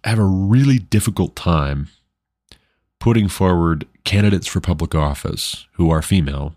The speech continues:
who are women, who are attractive, who, who are beautiful or aesthetically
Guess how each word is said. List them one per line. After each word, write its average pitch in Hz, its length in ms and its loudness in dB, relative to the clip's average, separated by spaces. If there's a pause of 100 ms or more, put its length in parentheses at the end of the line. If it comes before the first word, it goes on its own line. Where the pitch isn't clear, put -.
(120)
who 92 100 2
are 87 140 2
women, 85 360 -2 (760)
who 98 160 2
are 87 400 0 (500)
attractive, - 720 -4 (680)
who, 110 220 2
who 101 140 2
are 95 120 4
beautiful 80 600 -2
or 76 420 -2 (580)
aesthetically 104 1120 2